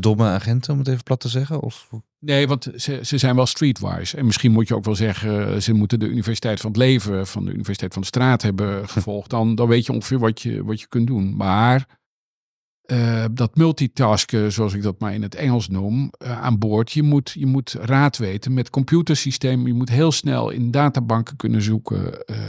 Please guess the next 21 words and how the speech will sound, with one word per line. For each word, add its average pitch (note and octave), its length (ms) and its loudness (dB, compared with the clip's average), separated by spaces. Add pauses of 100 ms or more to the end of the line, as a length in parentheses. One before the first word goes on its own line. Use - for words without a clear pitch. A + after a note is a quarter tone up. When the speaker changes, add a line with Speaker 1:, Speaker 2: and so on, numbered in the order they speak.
(260)
Speaker 2:
het - 120 -4
vereist D3 360 2
nogal G2 260 -2
wat. - 240 -16 (880)
Speaker 1:
Je D#3 80 -8
Speaker 2:
Ehm, A#2+ 240 -6
Speaker 1:
moet G2 80 4
ook F#2+ 60 4
enige G2 240 0
wetskennis G#2+ 540 0
hebben A2 200 -2
natuurlijk. A#2 320 -4
Behoorlijk G2 300 -2
Speaker 2:
Zeker. F#2+ 160 2
Speaker 1:
juri-, A#2 160 0
juridisch, G#2 480 0
eh, A#2 60 0
Speaker 2:
Ja. G3 200 0
Speaker 1:
sterk - 360 -2
onderlegd G#2 340 0
zijn. A2+ 200 -4